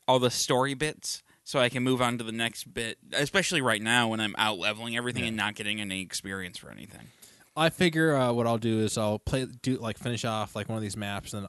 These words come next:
Speaker 2: I'll co-, I'll leave. 'Cause I had actually gone to another map, but it was too high a level for me.
Speaker 1: Mm.
Speaker 2: So I, I don't know what the good in-between is. But I think I will, uh, come back to those with, like, a different party members just so I can get different dialogue options.
Speaker 1: Yeah.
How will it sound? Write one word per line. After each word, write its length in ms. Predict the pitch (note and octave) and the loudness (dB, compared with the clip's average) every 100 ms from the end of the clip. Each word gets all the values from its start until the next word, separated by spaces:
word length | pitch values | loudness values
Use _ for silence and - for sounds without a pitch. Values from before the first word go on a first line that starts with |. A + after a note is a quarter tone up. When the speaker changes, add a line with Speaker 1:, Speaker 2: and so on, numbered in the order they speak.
| - | -2
Speaker 2:
I'll 160 | B2+ A#2+ | 0 0
co-, 200 | - - - | -4 -10 -6
I'll 140 | A2+ | -2
leave. 640 | A#2 G#2+ B2 B2 C3+ B2+ - _ _ _ - | -2 -2 -4 -2 -4 -8 -16 _ _ _ -6
'Cause 100 | E3 | 2
I 100 | F3 | 4
had 120 | F3+ | 4
actually 300 | D3+ C3+ B2+ | 2 0 0
gone 120 | A#2+ | -2
to 80 | A#2 | -2
another 200 | A#2 A#2 | -2 0
map, 220 | A2+ A2+ - | 0 -2 -4
but 120 | - A2+ | -2 -2
it 40 | |
was 180 | G2+ - | -2 -2
too 180 | - B2 | 2 2
high 240 | - G#2 | 4 2
a 100 | A#2+ | 2
level 220 | A#2 B2 | 0 -2
for 180 | B2 C3+ | 0 0
me. 220 | C3+ D3 C#3 | 2 -2 -4
Speaker 1:
Mm. 600 | A#2+ A#2 A#2 A2 G#2 F#2 - _ _ _ - | -6 -6 -6 -8 -10 -12 -18 _ _ _ -4
Speaker 2:
So 120 | B2+ | -2
I, 200 | A2+ A2 | 0 -2
I 20 | |
don't 120 | A2 G#2 | -2 -2
know 60 | |
what 120 | G#2 G2+ | -4 -4
the 180 | G#2 - | -6 0
good 240 | A#2+ A2 - | 0 0 -4
in-between 440 | C3 A#2 B2+ A#2+ A2+ | -4 -4 -2 -2 -2
is. 260 | G#2+ - - - - _ _ - | -4 -6 -10 -20 -20 _ _ -4
But 280 | A#2+ A#2 - | -4 -4 -4
I 120 | B2 | -4
think 160 | A#2+ C3+ | -2 0
I 40 | B2 | 2
will, 200 | A#2+ A#2 | 4 4
uh, 180 | A2 G#2+ - - - _ - | 2 -2 -12 -20 -20 _ 0
come 180 | E3 C#3+ | 2 4
back 180 | C3 - | 0 2
to 60 | |
those 240 | C#3 C3 - | 2 2 2
with, 120 | A#2 | -2
like, 160 | A2+ A#2+ | -4 -4
a 20 | |
different 280 | A#2+ B2+ - | -4 -4 -4
party 180 | A#2 A#2 | -2 -2
members 400 | A#2+ A#2+ A2+ - | -2 -4 -6 -4
just 160 | A2 | -4
so 80 | A#2 | -4
I 20 | |
can 120 | G#2+ | -4
get 100 | A2+ | -6
different 300 | A2 A2 A2 | -6 -8 -8
dialogue 380 | - G2+ F#2+ G#2+ | -8 -6 -6 -6
options. 440 | G#2 G#2 A2+ A2 C3 | -6 -8 -10 -4 2
Speaker 1:
Yeah. 260 | A#2 F#2+ | 4 2